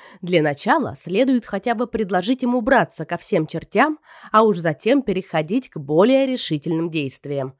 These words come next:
Ну, запугать их как-нибудь. Но, как по мне, так она сама во всем виновата. Дракониха могла улететь с остальными соплеменниками,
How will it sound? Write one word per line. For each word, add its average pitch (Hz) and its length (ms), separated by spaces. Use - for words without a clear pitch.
Ну, 185 400
запугать 165 580
их 180 160
как-нибудь. 196 680
Но, 208 180
как - 280
по 151 120
мне, 156 320
так 165 180
она 175 220
сама 220 340
во 151 100
всем 156 280
виновата. 151 600
Дракониха 190 720
могла 170 380
улететь 240 560
с - 80
остальными 170 540
соплеменниками, 165 1080